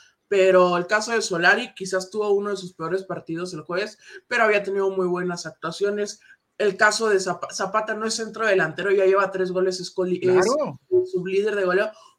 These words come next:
Speaker 1: El Mudo Aguirre cada vez se le ve mejor retomando ese nivel. Eh, Mateo igualmente, eh, había iniciado muy bien y,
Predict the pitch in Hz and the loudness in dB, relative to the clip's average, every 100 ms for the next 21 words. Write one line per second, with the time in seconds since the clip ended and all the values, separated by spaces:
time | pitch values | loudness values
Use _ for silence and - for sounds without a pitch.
0 | _ - 220 226 220 233 269 262 233 233 | _ -2 2 4 2 0 2 0 -2 -6
1 | 233 226 226 226 226 214 185 185 196 190 | 0 2 4 2 -2 -2 0 0 0 -4
2 | 190 196 202 190 185 175 180 185 185 170 | -2 -2 -2 -6 -8 -8 -4 -4 -4 -8
3 | 160 175 185 - _ 185 185 180 185 185 | -6 -6 -6 -12 _ 2 4 4 2 0
4 | 190 202 214 208 185 196 202 208 208 190 | 0 0 0 -2 0 2 2 0 -4 -4
5 | 220 220 165 156 160 180 185 185 190 190 | -4 -2 -6 -4 0 2 0 0 0 0
6 | 185 190 202 196 165 | 0 0 0 -4 -6